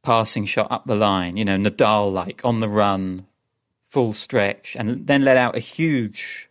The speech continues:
roar, which I've not really seen him do before. He's quite measured and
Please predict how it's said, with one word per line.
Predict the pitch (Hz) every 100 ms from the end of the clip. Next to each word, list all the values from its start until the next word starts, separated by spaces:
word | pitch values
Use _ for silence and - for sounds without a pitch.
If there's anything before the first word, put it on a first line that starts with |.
| -
roar, | 110 123 95 - -
which | 110 120
I've | 113
not | 135 165 135
really | 120 117 113 -
seen | - 135
him | 120 107
do | 131
before. | 131 - - 85
He's | 110
quite | - 123 117 -
measured | 123 110 110 104 101
and | 101 92